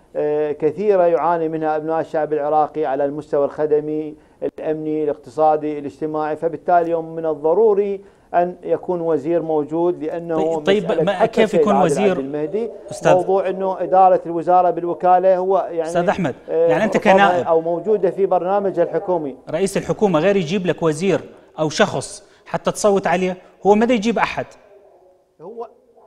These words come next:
Speaker 1: هو أنا أقول، هو أنا أقول هسه من خلال فضائيتكم أنه يجب على السيد عادل عبد المهدي أن يعني الجلسة القادمة أو بعدها أن يأتي بالوزراء،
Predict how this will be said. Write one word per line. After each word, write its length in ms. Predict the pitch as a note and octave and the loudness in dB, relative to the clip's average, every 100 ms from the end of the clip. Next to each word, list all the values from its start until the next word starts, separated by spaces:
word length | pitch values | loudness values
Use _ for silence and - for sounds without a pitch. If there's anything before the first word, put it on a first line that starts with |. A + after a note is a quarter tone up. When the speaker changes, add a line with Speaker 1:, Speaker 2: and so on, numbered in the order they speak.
| _ _ _ _ | _ _ _ _
Speaker 1:
هو 300 | G3 A3 A3 | 2 6 6
أنا 220 | A#3+ A#3+ | 6 2
أقول، 340 | A3+ G3+ F#3+ C#3+ | 0 2 -2 -2
هو 300 | G3 G#3 G#3+ | 0 2 2
أنا 120 | A3 | 0
أقول 240 | F#3 G3+ | 0 0
هسه 220 | F#3 F3+ F#3 | 0 -4 -8
من 80 | |
خلال 400 | E3 E3+ F#3+ F3+ | -6 0 0 0
فضائيتكم 880 | F3 F3 F3 D3 E3 G3 F#3 G3+ G3+ - | 0 2 2 0 -2 -4 -2 -4 -4 -10
أنه 200 | F3+ E3+ | -10 -6
يجب 320 | F3+ G3+ F#3+ | -2 -2 -2
على 160 | D#3+ E3+ | -2 -4
السيد 340 | E3 G3 F3+ | -2 -2 -2
عادل 380 | F3 F#3+ F#3 F3 | 2 2 2 -2
عبد 220 | D3+ D#3 | -4 -4
المهدي 480 | F3 F#3+ G3 F#3+ G3+ - _ _ | -6 -4 -6 -6 -10 -14 _ _
أن 240 | F3 A3 G#3 - | 0 0 -2 -12
يعني 500 | D#3 D#3 D#3 E3+ E3 | -6 -6 -6 -6 -6
الجلسة 360 | D3+ E3+ G3+ G3+ | -4 -2 0 -2
القادمة 520 | G3 G3 G3+ G3 G#3 | 0 2 2 2 -2
أو 200 | B2+ C#3+ | -4 -2
بعدها 420 | E3 F#3+ G3+ F#3+ | 0 0 -2 -4
أن 80 | G3 | -4
يأتي 300 | A#3+ A#3 A3+ | -8 -6 -6
بالوزراء، 600 | G#3+ A3+ G3 F#3 F3+ | -2 -2 2 0 0